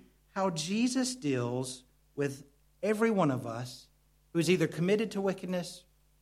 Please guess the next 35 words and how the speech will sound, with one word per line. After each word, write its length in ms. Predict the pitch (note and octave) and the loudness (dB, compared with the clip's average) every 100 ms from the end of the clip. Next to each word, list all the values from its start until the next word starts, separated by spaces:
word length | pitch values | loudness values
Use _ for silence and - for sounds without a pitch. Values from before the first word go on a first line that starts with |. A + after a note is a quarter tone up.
| _ | _
or 80 | C3+ | -8
trapped 400 | B2+ D3 C3+ - | -2 0 0 -2
in 140 | A#2 | -6
it. 120 | G#2+ - _ - | -8 -16 _ 2
And 100 | E3 | 4
we're 20 | |
gonna 140 | F3 | 4
see 180 | - D3+ | 4 0
three 360 | - D#3+ F#3 D#3+ | -2 0 2 2
very 320 | D3 D#3+ D#3+ | 0 0 0
simple 320 | D#3+ D3 D3+ | -2 -4 -4
things, 480 | B2+ A2 G#2+ - - _ _ _ | -4 -8 -10 -16 -20 _ _ _
and 80 | A#2+ | 0
here 160 | D3 D3 | 4 4
they 160 | C#3 | 4
are. 260 | A2+ G#2 G#2+ - _ E3+ | 2 -2 -8 -16 _ 0
Number 180 | F3+ | 2
one, 300 | D#3 A#2+ G#2+ - - _ _ - | 2 0 -4 -12 -20 _ _ 0
we 100 | E3 | 2
see 200 | F#3 D#3 | 4 2
this, 260 | B2 A#2 | 2 -2
that 160 | - E3+ E3+ | 0 0 0
as 380 | A3 B3+ B3+ | 4 4 4
a 140 | B3 G#3 | 2 0
sinner, 360 | - F3 D3 | 0 2 2
Jesus 480 | C#3 D#3 A3 A3+ A3 | 0 0 0 0 0
invites 460 | G#3+ E3 D#3 D#3 D#3 | 2 4 4 4 2
me 160 | C#3+ | 2
to 80 | C3+ | 2
follow 360 | B2+ C#3+ B2+ B2+ | 2 4 4 2
him. 300 | A#2+ G#2 G#2 - _ _ _ _ | -2 -6 -12 -18 _ _ _ _
That 200 | F#3 F3+ | 0 2
as 420 | F#3 A3+ B3+ B3+ - | 2 4 6 6 2
a 160 | G3 | -2
sinner, 600 | - - G#3+ F3+ B2 A#2 | -2 0 2 2 2 -2